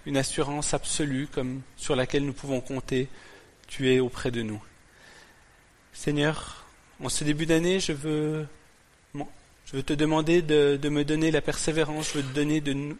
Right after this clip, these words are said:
te demander de nous donner la persévérance pour que nous puissions compter sur toi dans, dans nos galères que nous avons, que nous allons avoir,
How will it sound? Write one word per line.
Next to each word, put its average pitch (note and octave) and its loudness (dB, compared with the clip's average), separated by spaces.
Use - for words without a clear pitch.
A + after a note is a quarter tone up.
te C#3+ -2
demander D3 0
de D3 0
nous D#3 -4
donner D#3+ 0
la C#3+ 2
persévérance C#3 -4
pour - -10
que C#3+ 0
nous C#3+ -2
puissions D3+ -2
compter D#3+ -4
sur - -4
toi E3+ -2
dans, C3 -2
dans C3+ 0
nos C#3+ 2
galères D3 4
que E3 -6
nous C#3+ -2
avons, D3+ -2
que - -8
nous C3+ -2
allons D3 2
avoir, D3 0